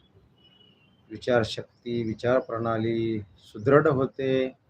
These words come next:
आत्मविश्वास वाढतो आणि सर्वात महत्त्वाचं म्हणजे ताण, तणाव, टेन्शन, डिप्रेशन यापासून मुक्ती मिळते. म्हणून तो माणूस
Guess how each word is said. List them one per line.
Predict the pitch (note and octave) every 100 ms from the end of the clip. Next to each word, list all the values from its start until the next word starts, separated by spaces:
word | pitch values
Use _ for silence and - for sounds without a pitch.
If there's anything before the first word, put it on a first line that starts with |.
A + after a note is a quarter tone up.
| _ _ _ -
आत्मविश्वास | G#2+ - C#3 C#3 C#3 F3 D#3+ C#3+
वाढतो | A#2 A2 A2+ G#2+ G2+ - - - - _
आणि | G2+ A2+
सर्वात | - G#2+ A#2+ D3 C3+
महत्त्वाचं | A2 - A2 -
म्हणजे | G#2 G#2 B2 C3+
ताण, | C3+ - A2+ A2+ A2
तणाव, | - G#2 A2 A#2
टेन्शन, | G#2+ G#2+ G#2 - A2+ G#2+
डिप्रेशन | G#2 - G2+ - A2+
यापासून | A2 G2+ - F#2+ - B2+ C3
मुक्ती | G#2 - -
मिळते. | C#3+ A#2 F#2+ G2 F#2 E2+ _ _ _ _ _ _ _ _ _ _ - - _ _ _ _
म्हणून | A2 C#3 F3
तो | E3 C3
माणूस | A2 G#2+ C#3 D3+